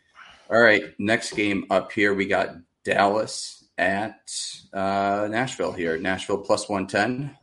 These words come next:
home dog in this one. Uh, over under set at six and a half here. Nashville's been terrible defensively as of late, allowing four goals in, uh,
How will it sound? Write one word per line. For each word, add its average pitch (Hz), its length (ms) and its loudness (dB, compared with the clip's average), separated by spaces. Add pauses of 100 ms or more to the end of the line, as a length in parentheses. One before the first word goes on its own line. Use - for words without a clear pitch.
(160)
home 101 240 -2
dog 98 300 2
in 85 80 -2
this 90 220 -6
one. 101 360 -2 (260)
Uh, 87 280 -6
over 101 200 -2
under 95 200 0
set - 160 -4
at - 100 -8
six 101 240 -6
and 95 80 -6
a 92 40 -6
half 92 260 -2
here. 101 340 2 (600)
Nashville's 107 500 0
been 92 280 -2 (380)
terrible 95 500 4
defensively 85 800 -6
as 80 220 -6
of 87 160 -10
late, 87 320 -2
allowing 85 400 -4
four 92 340 0
goals 87 680 -6
in, 82 420 -4 (300)
uh, 80 600 -4